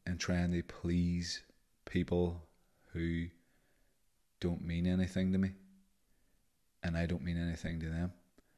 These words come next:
And I think by looking after yourself, it can help you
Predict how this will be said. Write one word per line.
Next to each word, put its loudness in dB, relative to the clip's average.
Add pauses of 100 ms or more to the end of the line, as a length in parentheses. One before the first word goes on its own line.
(220)
And 2
I 2
think 0 (920)
by 2
looking 6
after 2
yourself, 2 (2250)
it 2
can -2
help 2
you 2